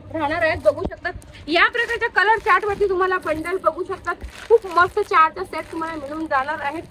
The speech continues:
पेस्टल कलर आपले या, याच्यावरती मी तुम्हाला दाखवत आहे. मस्त सुंदर टिकाऊ जर आर्टिकल तुम्हाला हवे असेल तर जलाल मेगा मार्ट मध्ये एक वेळेस नक्की भेट द्या, भेट देऊ. तुम्हाला भरपूर प्रमाणामध्ये आर्टिकल बघायला मिळून जातात.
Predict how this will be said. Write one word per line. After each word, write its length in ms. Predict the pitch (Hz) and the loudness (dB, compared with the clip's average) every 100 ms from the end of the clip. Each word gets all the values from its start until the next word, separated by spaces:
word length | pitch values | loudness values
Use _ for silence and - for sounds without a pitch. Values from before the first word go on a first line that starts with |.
| - | -12
पेस्टल 420 | 339 370 - 427 | -8 -8 -4 -4
कलर 240 | 403 370 381 | -4 -4 -4
आपले 240 | 339 359 | -6 -6
या, 240 | 359 302 294 | -6 -4 -4
याच्यावरती 400 | 254 277 381 359 | -4 -6 -4 -6
मी 80 | 339 | -6
तुम्हाला 220 | 330 330 | -4 -2
दाखवत 320 | 294 262 370 320 | -2 -4 -6 -6
आहे. 280 | 311 311 - - - - - - | -6 -8 -20 -20 -20 -20 -20 -20
मस्त 340 | 277 339 415 453 | -2 -2 -2 -8
सुंदर 420 | 453 403 415 440 | -10 -6 -4 -4
टिकाऊ 440 | 427 370 - 359 403 - - - | -6 -10 0 0 0 -12 -20 -8
जर 80 | 247 | -4
आर्टिकल 380 | 277 294 381 392 | -2 -2 -4 -8
तुम्हाला 220 | 349 370 330 | -6 -6 -6
हवे 260 | 285 294 | -6 -4
असेल 280 | 311 285 339 | -4 -4 -8
तर 60 | 349 | -10
जलाल 320 | 302 269 294 | -8 -4 -2
मेगा 300 | 302 285 311 | -4 -10 -10
मार्ट 280 | 302 247 277 | -6 -4 -4
मध्ये 200 | 320 302 330 | -4 -8 -8
एक 200 | 311 359 | -12 -12
वेळेस 180 | 339 349 | -12 -10
नक्की 300 | 311 311 349 | -10 -12 -10
भेट 180 | 370 330 | -8 -8
द्या, 120 | 349 | -6
भेट 280 | 370 302 359 - - - | -8 -8 -12 -12 -20 -14
देऊ. 160 | 359 392 311 - - - | -10 -10 -12 -20 -20 -14
तुम्हाला 320 | 330 330 359 | -8 -6 -6
भरपूर 360 | 330 320 311 381 | -6 -8 -8 -10
प्रमाणामध्ये 680 | 403 339 302 311 320 294 311 | -8 -6 -6 -6 -6 -8 -6
आर्टिकल 440 | 285 269 302 302 | -6 -6 -8 -12
बघायला 400 | 294 262 269 294 302 | -10 -12 -12 -12 -12
मिळून 240 | 269 294 | -12 -12
जातात. 340 | 294 269 262 | -10 -10 -6